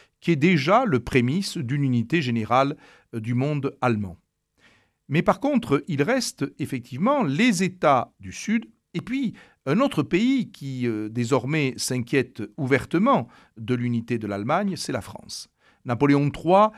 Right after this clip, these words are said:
sans doute avec un temps de retard, se rend compte du danger et à partir de mille huit cent soixante-sept, va entreprendre une politique visant à freiner, euh, l'unité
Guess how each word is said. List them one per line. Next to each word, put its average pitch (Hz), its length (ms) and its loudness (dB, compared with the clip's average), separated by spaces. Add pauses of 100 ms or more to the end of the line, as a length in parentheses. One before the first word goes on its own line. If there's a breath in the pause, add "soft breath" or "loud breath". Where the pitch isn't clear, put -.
(160 loud breath)
sans 202 280 4
doute 214 280 4
avec 143 260 0
un 139 120 -2
temps 135 200 -2
de 120 100 -2
retard, 123 600 -2
se 135 100 -2
rend 127 180 -2
compte 196 320 0
du 120 160 -4
danger 123 560 4 (500 soft breath)
et 143 300 2
à 135 80 2
partir 135 340 2
de 180 80 2
mille 151 160 -2
huit 139 60 -4
cent 151 160 -2
soixante-sept, 135 800 -2
va 135 240 4
entreprendre 143 640 0
une 135 160 0
politique 147 720 -4 (280 loud breath)
visant 131 540 2
à 117 140 2
freiner, 143 640 0 (320 soft breath)
euh, 107 200 -4
l'unité 127 680 -2